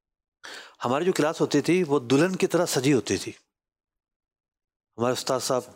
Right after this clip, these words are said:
نعمت اللہ صدیقی صاحب، اللہ تعالیٰ ان کی مغفرت فرمائے، بہت نیک سیرت آدمی تھے اور بڑے مشہور ہوا کرتے تھے، ٹھیک ہے، یعنی لوگ انتظار کرتے تھے، ان کا اصول ہوتا تھا کہ وہ کلاس ون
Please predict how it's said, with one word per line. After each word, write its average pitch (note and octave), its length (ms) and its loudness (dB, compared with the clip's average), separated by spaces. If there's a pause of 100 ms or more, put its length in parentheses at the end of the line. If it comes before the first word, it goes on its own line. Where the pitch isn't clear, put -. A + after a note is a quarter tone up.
نعمت B2 280 0
اللہ B2 100 2
صدیقی A#2 360 -2
صاحب، A2 280 0 (480)
اللہ A#2 120 0
تعالیٰ A2+ 220 -2
ان G#2+ 60 -10
کی A2+ 80 -10
مغفرت A2 300 -4
فرمائے، G#2+ 320 -2 (920)
بہت C#3 220 -2
نیک C3 180 0
سیرت C3+ 280 0
آدمی A#2 260 -2
تھے B2+ 200 -2 (640)
اور A2+ 440 0 (100)
بڑے F3+ 160 0
مشہور F3 340 0
ہوا C#3+ 180 2
کرتے A2+ 300 -2
تھے، G2+ 240 -2 (540)
ٹھیک - 180 -6
ہے، E3 40 -4 (1700)
یعنی B2+ 240 0 (180)
لوگ C#3+ 140 2
انتظار C3 340 2
کرتے C3+ 340 -2
تھے، C3 140 0
ان C3+ 120 -4
کا D#3 160 -2
اصول F3 260 0
ہوتا C#3 220 2
تھا C#3+ 180 -2
کہ C#3 120 -2
وہ C3+ 140 0
کلاس C3 460 -2
ون D#3 180 -2